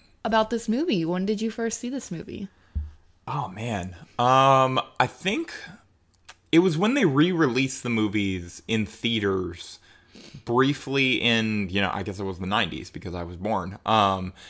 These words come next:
Speaker 2: and I remember my dad took me to see all three of the original trilogy within, like,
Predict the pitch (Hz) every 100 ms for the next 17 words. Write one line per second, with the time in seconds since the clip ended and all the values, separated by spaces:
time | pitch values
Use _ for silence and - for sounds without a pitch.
0 | - 117 120 104 127 127 139 147 127 110
1 | 110 117 110 - 107 107 92 92 - 98
2 | 98 104 110 - 104 101 98 95 85 98
3 | 92 98 95 95 98 87 - 98 95 92
4 | 92 87 82 98 110 104 95 87